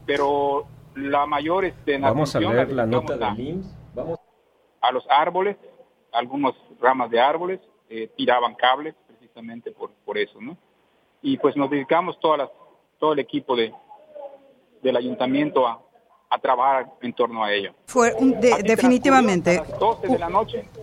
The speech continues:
Speaker 3: Hasta las doce de la noche. ¿Y cómo
Speaker 1: Sí.
Speaker 3: amaneció, Aurelio, el día de hoy? ¿Qué tal?
Speaker 1: A-, afortunadamente, pues, como el trabajo que, que hicimos fue al momento, pues, logramos que las vialidades, pues, quedaran libres desde ayer, de anoche,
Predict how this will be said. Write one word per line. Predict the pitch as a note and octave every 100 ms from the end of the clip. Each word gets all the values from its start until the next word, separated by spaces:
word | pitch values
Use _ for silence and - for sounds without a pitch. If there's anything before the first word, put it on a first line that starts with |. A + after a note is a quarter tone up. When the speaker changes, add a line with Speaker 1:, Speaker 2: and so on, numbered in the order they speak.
| - -
Speaker 3:
Hasta | F3+ - - F#3
las | F3+ E3+
doce | A3+ C#4
de | G#3+
la | G3+
noche. | A#3 C#4+ A3
¿Y | C4+ -
cómo | C4+ C#4+ C#4
Speaker 1:
Sí. | B3+
Speaker 3:
amaneció, | B3 A#3 - B3+
Aurelio, | B3 B3 B3 A#3+
el |
día | A#3 A#3+
de | A#3
hoy? | B3+ B3+
¿Qué | A#3
tal? | A#3+ A#3+ A3 - -
Speaker 1:
A-, | - B4 - D5+ - - - D#3
afortunadamente, | - F#3+ F#3+ G3 C4 A#3+ A3 A#3 A#3
pues, | - E3 - - - - -
como | D#3 D#3+
el | D3+
trabajo | D#3 D#3 G#3 A3+ -
que, | E3
que | D3 D#3
hicimos | D3 F#3+ G3+ D#3+
fue | F3+ F3
al | D#3+
momento, | C#3 D3 E3 E3 A#3 A3+ -
pues, | D3
logramos | D3+ D3 E3 F3+ -
que | C#3+
las | B2+
vialidades, | C#3 B2+ B2+ C#3 C#3+ -
pues, | A#2+
quedaran | B2 B2 B2 A#2+
libres | A#2+ A#2+ A2+ G#2+
desde | G#2 A2+
ayer, | C#3+ A3+ D#4+ - - - -
de |
anoche, | A#2+ G#3+ -